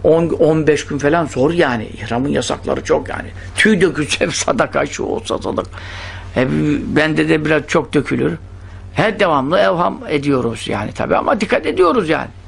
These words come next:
E, s-, sabun, kokulu sabun kullanamazsın, tırnağını kesemezsin, şu yok, bu yok. Efendim,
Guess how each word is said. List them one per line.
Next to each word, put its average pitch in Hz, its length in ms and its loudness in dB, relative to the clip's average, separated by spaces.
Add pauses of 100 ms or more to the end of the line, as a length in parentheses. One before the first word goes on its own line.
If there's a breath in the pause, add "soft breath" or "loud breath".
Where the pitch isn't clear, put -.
(880)
E, 123 60 -2
s-, - 300 -6
sabun, 156 420 2
kokulu 160 380 2
sabun 156 280 2
kullanamazsın, 151 640 0
tırnağını 123 420 -4
kesemezsin, 147 540 -2
şu - 180 -4
yok, 165 200 2 (100)
bu 180 80 -4
yok. 247 240 4 (1700 loud breath)
Efendim, 151 580 2